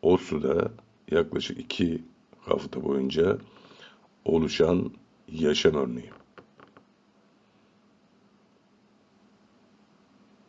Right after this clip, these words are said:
Evet. İşte böyle arkadaşlar.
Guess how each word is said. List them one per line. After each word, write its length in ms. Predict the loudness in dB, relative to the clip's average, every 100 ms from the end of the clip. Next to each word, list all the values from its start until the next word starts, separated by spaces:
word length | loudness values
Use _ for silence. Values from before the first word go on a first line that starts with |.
| _ _
Evet. 320 | 8 10 8 -6 -20 -20 -20 -20 -20 -20 -20 _ _ -12
İşte 260 | -4 6 10
böyle 220 | 10 8
arkadaşlar. 760 | 2 0 -2 0 0 0 -6